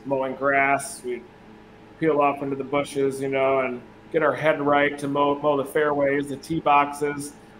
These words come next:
the rough and everything as well. And, uh, so I do have a, you know, a, a, an intimate relationship with the game of golf as well. And, uh, I've had people yell "four," you know, when the members are hitting the ball and I'd be out there mowing grass. Sometimes they'll take one right in the middle of your back.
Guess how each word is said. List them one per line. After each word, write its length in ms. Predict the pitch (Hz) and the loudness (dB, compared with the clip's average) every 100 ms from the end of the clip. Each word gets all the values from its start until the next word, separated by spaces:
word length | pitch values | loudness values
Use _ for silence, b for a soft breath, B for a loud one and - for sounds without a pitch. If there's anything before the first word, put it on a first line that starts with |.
| - | -4
the 80 | 135 | 0
rough 420 | 135 151 151 - | 6 6 6 2
and 100 | 143 | -2
everything 380 | 143 143 143 147 | -2 -2 -2 -4
as 160 | 135 135 | -4 0
well. 320 | 143 143 143 | 4 6 6
And, 160 | 139 139 | 4 2
uh, 340 | 139 135 131 - - - - | 4 2 0 -10 -20 -16 2
so 80 | 165 | 4
I 100 | 160 | 4
do 180 | 214 202 | 6 6
have 160 | 185 165 | 8 6
a, 160 | 160 | 2
you 60 | 160 | 2
know, 320 | 160 147 143 | 2 2 0
a, 360 | 147 139 - 139 | -4 -4 -4 -6
a, 80 | 135 | -4
an 140 | 147 | -2
intimate 320 | 165 165 156 143 | -2 -2 -2 -2
relationship 640 | 147 147 156 139 - 139 | 2 2 2 0 -4 -2
with 80 | 139 | -2
the 60 | |
game 220 | 139 147 143 | 0 0 0
of 80 | |
golf 400 | 135 139 143 143 | 2 4 4 4
as 140 | 135 127 | -2 0
well. 360 | 135 135 147 | 2 4 2
And, 180 | 143 127 | 0 -2
uh, 40 | 131 | -2
I've 240 | 127 131 | 0 0
had 160 | 147 143 | -2 -2
people 220 | 151 139 | -2 0
yell 260 | 139 139 127 | 2 2 0
"four," 640 | - 170 160 156 147 147 - - | 2 4 6 6 4 0 -6 -8
you 80 | 139 | -4
know, 100 | 135 | -2
when 100 | 139 | -2
the 80 | 135 | -4
members 480 | 139 143 143 139 143 | -4 -4 -4 -6 -4
are 180 | 139 131 | -4 -4
hitting 280 | 165 - | -6 -6
the 40 | 139 | -4
ball 340 | - 139 139 139 | 2 4 4 2
and 80 | |
I'd 120 | 143 139 | -2 -2
be 100 | 143 | 0
out 200 | 143 143 | 0 0
there 240 | 143 135 - - 113 151 | -2 -2 -8 -16 -10 -2
mowing 260 | 151 143 | 0 0
grass. 480 | 135 147 143 143 143 | -4 0 2 2 -2
Sometimes 340 | 151 151 143 143 | -8 -6 -4 -4
they'll 100 | 139 | 0
take 260 | 156 147 | 0 2
one 140 | 143 139 | -2 0
right 180 | 143 | -4
in 80 | 139 | -4
the 60 | 139 | -6
middle 180 | 143 143 | -2 0
of 60 | |
your 100 | 139 | 0
back. 460 | 139 147 147 143 | 4 6 6 4